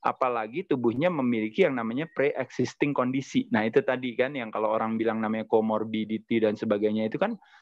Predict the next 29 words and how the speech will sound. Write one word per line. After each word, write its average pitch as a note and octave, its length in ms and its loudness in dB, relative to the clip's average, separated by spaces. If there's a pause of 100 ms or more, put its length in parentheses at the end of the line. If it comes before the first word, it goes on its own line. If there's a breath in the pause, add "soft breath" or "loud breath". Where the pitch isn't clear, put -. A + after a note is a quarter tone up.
lebih B2+ 320 0
kepada A#2+ 320 0
jadi D#3 400 0 (460)
olahraganya C3+ 880 0
aja A#2 240 -6
dinamis C#3 640 -2
sekali. C3 560 -2
Bola B2 420 2
dikejar C3 460 -2
terus, C#3 400 0
kok - 400 2
itu D3+ 160 2
dipukul D3+ 560 2
terus C#3+ 240 0
kemana-mana, B2+ 640 -2
bola C3 480 2
itu C#3 240 -2
dikejar C3+ 480 0
kemana-mana B2 720 -2
gitu A2+ 240 -4
ya, B2+ 160 4
raket B2+ 480 -2
ibaratnya A#2+ 560 -2
kita C3 160 -2
semua. A#2+ 480 2 (480 soft breath)
Tapi F#3 400 0
di A#2+ 160 2
sisi B2 320 2
lain, A#2+ 480 0